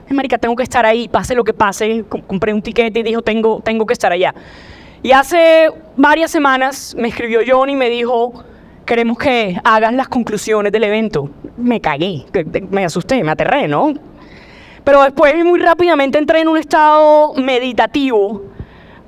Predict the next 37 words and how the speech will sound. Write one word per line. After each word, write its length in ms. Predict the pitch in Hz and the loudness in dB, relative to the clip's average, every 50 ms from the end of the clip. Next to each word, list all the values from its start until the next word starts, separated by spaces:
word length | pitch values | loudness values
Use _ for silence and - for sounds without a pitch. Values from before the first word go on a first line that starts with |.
| - | -10
como 300 | - - 226 220 220 220 | -6 -6 -4 -2 0 2
de 80 | 220 226 | 2 2
bobera. 960 | 220 220 220 226 233 254 262 262 269 269 269 262 262 262 262 254 220 - - - | 2 2 2 2 2 4 4 4 4 4 4 4 4 2 0 -2 -6 -10 -8 -6
Eh, 160 | 240 254 233 | -4 -4 -2
me 160 | 226 233 226 | -2 -2 -2
encontraba 520 | 226 220 - 220 220 240 233 220 226 247 | -2 -2 -2 -2 0 2 4 4 6 6
a 20 | 262 | 4
veces, 260 | 262 254 254 - 277 | 4 2 0 -2 -8
como 220 | - 277 247 220 | -6 -4 -2 0
dirían 320 | 214 214 220 226 240 254 277 | 0 0 0 0 -2 0 0
en 80 | 269 | 0
Barranquilla, 720 | 247 233 220 202 196 202 196 - 247 262 262 247 254 247 | 0 0 0 0 -4 -6 -6 -6 -6 -6 -4 0 2 2
al 120 | 247 247 247 | 2 2 0
norte 280 | 247 254 247 - 269 | -2 -2 0 0 0
de 80 | 254 240 | -2 0
Colombia, 500 | 247 233 220 220 220 226 233 240 240 247 | -2 -2 -2 0 -2 0 0 0 2 2
de 60 | 247 | 2
donde 180 | 233 226 220 208 | 0 0 0 -2
vengo, 200 | 208 214 226 214 | -2 -2 -4 -6
como 160 | - 240 233 | -6 -6 -4
una 160 | 220 226 233 | 0 0 0
hueva, 540 | 240 254 262 262 247 226 214 202 202 202 202 - - - - - - - - - - - - - - - - - - - - - - - - - - - - - - - - - - - - | 0 2 2 2 4 4 4 4 2 0 -4 -14 -20 -20 -20 -20 -20 -20 -20 -20 -20 -20 -20 -20 -20 -20 -20 -20 -20 -20 -20 -20 -20 -20 -20 -20 -20 -20 -20 -20 -20 -20 -20 -20 -20 -20 -8
pensando 600 | - 269 269 247 240 - - 311 277 277 285 294 | -4 -4 -2 -2 -4 0 2 2 2 4 2 2
en 120 | 302 320 - | 2 2 0
qué 180 | - 330 311 | 2 2 2
traer 420 | - 339 320 311 294 294 302 302 311 | 2 2 2 2 2 2 2 2 2
y 120 | 311 285 | 2 0
qué 160 | 294 320 302 | 2 0 0
compartir 560 | 294 302 320 302 - 277 240 - 277 262 277 285 | 0 0 0 0 0 -2 -2 -2 -2 -2 0 0
en 100 | 285 285 | -2 -2
ese 400 | 277 277 - 302 294 285 277 - | -2 -2 0 0 0 0 0 -2
mensaje 800 | - 240 226 226 220 - 254 214 214 208 226 247 247 254 262 233 | -2 -2 -2 -2 -2 0 2 2 2 2 0 -2 0 0 0 0
de 120 | 220 220 | -2 -4
cierre 340 | - 254 233 214 214 208 208 | -2 -2 -2 0 0 0 0
para 160 | 233 226 233 | 0 0 -2
ustedes. 520 | 233 - 359 339 262 202 170 160 - - - - - - - - - - - - - - - - - - - - - - - - - - - - - - - - | 0 2 2 2 2 2 -2 -4 -8 -14 -20 -20 -20 -20 -20 -20 -20 -20 -20 -20 -20 -20 -20 -20 -20 -20 -20 -20 -20 -20 -20 -20 -20 -20 -20 -20 -20 -20 -20 -6
Y 440 | - - 349 370 392 392 403 403 415 | -2 0 2 2 2 2 2 2 0